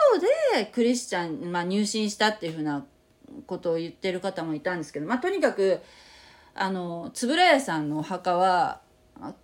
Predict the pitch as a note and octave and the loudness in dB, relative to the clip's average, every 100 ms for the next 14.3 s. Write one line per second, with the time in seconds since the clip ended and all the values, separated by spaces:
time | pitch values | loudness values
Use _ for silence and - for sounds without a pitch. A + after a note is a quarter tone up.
0 | _ _ _ _ _ _ F3 D#3+ D#3+ A3 | _ _ _ _ _ _ -10 -8 -2 2
1 | C4 A#3+ C4 B3 A#3+ A#3+ A3+ A#3 C4+ - | 4 2 0 0 0 0 0 0 0 -2
2 | _ _ - A#3+ A3+ E3+ D3+ - - E3+ | _ _ -8 -2 -2 -2 -6 -8 -12 -6
3 | D#3+ E3 E3 - - D#3 D#3 - - E3+ | -6 -6 -12 -16 -12 -6 -6 -6 -8 -8
4 | E3 D#3+ - F#3 E3 G3+ A3 G#3+ G3 D#3 | -8 -10 -12 -12 -8 -6 -2 -2 -2 -6
5 | D#3 C#3+ - - A3 G#3 G3+ G#3 G3+ G3+ | -8 -8 -12 -6 -4 -4 -4 -4 -4 -2
6 | A#3 G#3+ E3+ D3+ C#3 E3 E3 D3+ - _ | 0 0 0 -2 -6 -4 -4 -4 -12 _
7 | _ _ - - - - _ D3+ D3+ B2+ | _ _ -20 -20 -20 -20 _ -8 -8 -8
8 | - - - - F#3+ F3 F3 E3+ D#3+ D3+ | -14 -20 -20 -12 -4 -4 -4 -6 -6 -6
9 | D#3 D#3 D3+ C#3+ D#3 E3+ E3+ D3 D3 C#3+ | -6 -4 -4 -2 0 -2 -2 -10 -6 -6
10 | C#3+ - B2+ B2 - _ _ _ _ _ | -6 -10 -8 -8 -10 _ _ _ _ _
11 | - E3+ F3 D#3+ C#3+ - C3+ B2+ C3+ E3 | -14 -8 -6 -6 -8 -10 -10 -8 -6 -4
12 | D3+ - - - - - - E4+ B3+ F3 | -6 -10 -20 -20 -20 -8 0 0 2 0
13 | - B3+ C#4+ - - C5 D4 F3+ E3+ G#3+ | 2 2 2 -2 0 2 2 2 4 6
14 | A3+ F3 - | 8 6 0